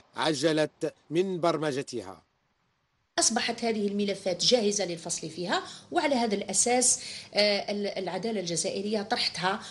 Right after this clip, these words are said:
Speaker 2: وجاءت الأقدار أن تكون، آه، في لحظات متفاوتة.
Speaker 1: أما تراجع قضايا الإرهاب في هذه الدورة فأرجعه المختصون إلى ثمار مشروع المصالحة الوطنية.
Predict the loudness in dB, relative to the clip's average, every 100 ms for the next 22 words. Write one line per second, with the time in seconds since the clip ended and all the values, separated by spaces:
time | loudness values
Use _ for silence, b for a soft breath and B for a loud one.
0 | B 0 4 4 2 -2 -4 -4 -2 -2
1 | -2 -4 -4 -4 0 2 0 B B 2
2 | 4 4 2 0 2 0 2 2 2 0
3 | 0 2 2 2 0 -2 -2 -12 -20 -20
4 | -8 -2 2 2 4 4 4 2 0 2
5 | 0 2 2 2 0 0 2 2 2 2
6 | 0 0 4 4 4 4 4 2 2 0
7 | -6 _ -12 -2 -2 0 -2 -2 -2 -2
8 | -4 -2 -4 -2 0 0 0 -2 2 2
9 | 2 0 2 4 2 0 2 4 4 4
10 | 4 4 0 2 2 2 0 -2 0 0
11 | -2 -2 2 4 4 2 -2 -6